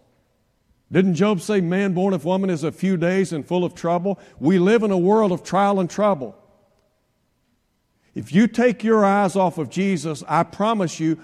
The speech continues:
you will sink. The hardships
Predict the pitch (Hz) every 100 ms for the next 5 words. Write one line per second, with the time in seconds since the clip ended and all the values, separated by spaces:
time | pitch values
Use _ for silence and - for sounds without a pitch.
0 | - - 180 226 208 165 - 240 180 98
1 | - - _ _ _ _ _ _ _ _
2 | _ _ _ _ _ _ _ _ _ _
3 | _ _ _ _ _ _ _ _ _ _
4 | _ _ _ _ _ _ _ _ _ _
5 | _ _ 107 104 151 190 - - 160 107
6 | - - -